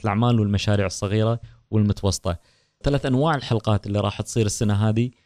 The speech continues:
الانتربرنورز راح يكونون انتربرنورز، ناس بدوا مشاريعهم وانطلقوا مشاريعهم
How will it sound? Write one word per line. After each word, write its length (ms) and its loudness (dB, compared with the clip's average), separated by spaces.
الانتربرنورز 800 0
راح 160 -2
يكونون 340 0
انتربرنورز، 680 0
ناس 320 -2
بدوا 200 0
مشاريعهم 720 -2
وانطلقوا 560 0
مشاريعهم 720 0